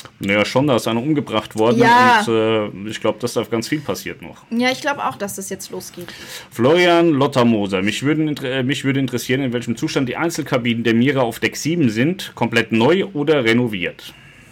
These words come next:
Speaker 2: Ich würde sagen, sie sind wahrscheinlich nur renoviert, weil die Junior-Suiten auf Deck zehn sind ja auch nur renoviert, während die, äh, Junior-Suiten auf Deck zwölf, eine, die Harald bewohnt, ähm, ja, komplett neu ist.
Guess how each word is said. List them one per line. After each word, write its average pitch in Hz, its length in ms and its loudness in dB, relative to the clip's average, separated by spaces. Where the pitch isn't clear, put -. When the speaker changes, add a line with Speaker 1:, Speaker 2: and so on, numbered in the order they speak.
Speaker 2:
Ich 226 180 -6
würde 233 180 4
sagen, 220 340 2
sie 226 100 -4
sind 214 400 -4
wahrscheinlich 214 440 -2
nur 233 140 2
renoviert, 226 480 -2
weil 226 100 0
die 220 80 -2
Junior-Suiten 240 720 -2
auf 190 240 -4
Deck 226 240 -4
zehn 247 400 -2
sind 220 180 -2
ja 208 120 2
auch 254 140 -4
nur 262 200 0
renoviert, 247 600 0
während 214 380 0
die, 214 220 0
äh, 190 200 0
Junior-Suiten 214 800 -4
auf 185 180 -4
Deck 185 200 -6
zwölf, 233 380 -2
eine, 202 220 -2
die 208 160 -4
Harald 254 320 -2
bewohnt, 277 560 -10
ähm, 226 440 -2
ja, 254 220 4
komplett 226 380 -6
neu 202 260 -4
ist. - 280 -8